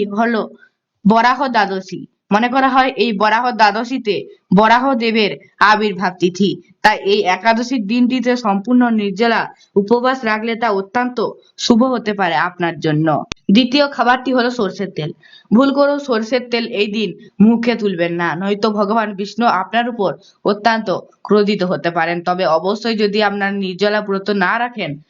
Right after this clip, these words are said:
তাহলে বাদামের তেল কিংবা অন্যান্য তেল গ্রহণ করতে পারেন। তবে ভুল করেও এই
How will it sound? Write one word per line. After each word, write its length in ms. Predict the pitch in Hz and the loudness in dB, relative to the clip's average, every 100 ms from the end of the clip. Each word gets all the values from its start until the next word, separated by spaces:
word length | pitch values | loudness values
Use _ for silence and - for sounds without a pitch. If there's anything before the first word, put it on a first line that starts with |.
| _ - | _ 0
তাহলে 340 | 196 226 196 - - - 185 | 0 0 -4 -6 -14 -4 2
বাদামের 500 | 196 196 226 240 247 | 4 4 0 -2 -2
তেল 160 | 240 233 | -2 0
কিংবা 340 | 233 220 196 147 - _ - - | 0 2 0 -2 -8 _ -12 0
অন্যান্য 420 | 240 247 269 277 277 277 | 2 4 4 0 -2 -2
তেল 220 | 233 208 175 - - | 0 0 -2 -8 0
গ্রহণ 320 | 196 220 247 247 | 2 4 2 0
করতে 280 | 185 185 196 | -2 -4 -2
পারেন। 240 | 185 190 202 | -2 -2 -2
তবে 180 | 208 196 | -2 -2
ভুল 220 | 196 214 | -2 -2
করেও 300 | 226 254 240 202 - _ | 0 0 0 -2 -8 _
এই 180 | 165 202 | 0 0